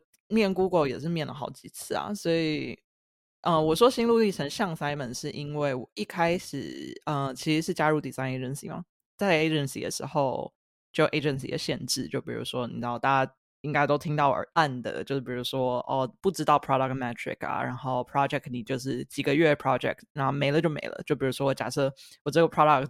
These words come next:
做到 hand off，接下来我就不知道它发生什么事了，它可能也没有 launch，它可能 build 得完全不一样的样子，或是它完全没有解决我想要解决的问题。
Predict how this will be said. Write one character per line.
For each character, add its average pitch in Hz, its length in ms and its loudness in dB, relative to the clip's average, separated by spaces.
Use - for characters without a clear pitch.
做 175 120 8
到 156 140 6
hand 147 240 0
off， - 300 2
接 151 120 0
下 147 140 0
来 135 60 4
我 120 100 -2
就 139 80 -2
不 143 100 -6
知 143 120 0
道 131 80 4
它 127 100 -2
发 127 140 -4
生 127 80 -4
什 135 60 -6
么 - 80 -16
事 - 160 -2
了， 127 100 -2
它 151 120 -2
可 156 120 -2
能 131 120 -2
也 123 140 -2
没 147 200 2
有 135 120 6
launch， - 440 0
它 147 120 0
可 139 120 -4
能 131 360 -2
build 160 200 8
得 123 220 2
完 135 160 2
全 147 220 -2
不 170 140 2
一 143 60 2
样 156 140 2
的 127 100 -2
样 143 260 0
子， - 240 -12
或 143 120 2
是 143 200 -4
它 143 240 0
完 135 180 2
全 151 100 -4
没 143 80 -4
有 147 80 0
解 117 160 -4
决 117 120 -4
我 127 120 -2
想 139 160 -4
要 143 80 0
解 135 120 -6
决 - 100 -10
的 131 80 -2
问 151 160 0
题。 - 300 -12